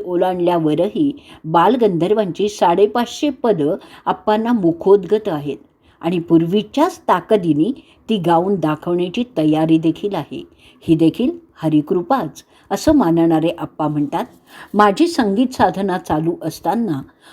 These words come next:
हरिकाकांनी मला प्रारंभीच्या काळात दर सोमवारी पहाटे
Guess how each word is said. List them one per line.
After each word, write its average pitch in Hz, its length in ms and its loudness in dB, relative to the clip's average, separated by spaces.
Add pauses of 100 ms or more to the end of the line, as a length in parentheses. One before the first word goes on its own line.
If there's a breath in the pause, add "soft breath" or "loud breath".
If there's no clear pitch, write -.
हरिकाकांनी 202 840 2
मला 175 320 0
प्रारंभीच्या 202 880 -2
काळात 143 300 -6 (360 soft breath)
दर 220 320 4
सोमवारी 180 640 -2
पहाटे 175 680 -4